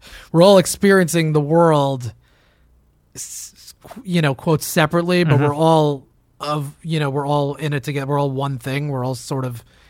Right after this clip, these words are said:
Speaker 1: in the fiber of the universe. So it's like, yeah, everybody else's experience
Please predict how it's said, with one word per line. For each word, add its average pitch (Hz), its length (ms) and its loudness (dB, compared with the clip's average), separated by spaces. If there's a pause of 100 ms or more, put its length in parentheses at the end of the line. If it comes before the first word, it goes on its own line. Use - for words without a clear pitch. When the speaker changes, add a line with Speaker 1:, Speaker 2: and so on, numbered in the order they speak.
(140)
Speaker 1:
in 165 140 -2
the 147 80 0
fiber 151 440 0
of 143 100 0
the 139 60 -2
universe. 151 400 0
So - 140 -2
it's 165 100 0
like, 185 240 2 (300)
yeah, 277 340 4
everybody 220 460 6
else's 196 260 0
experience 190 760 0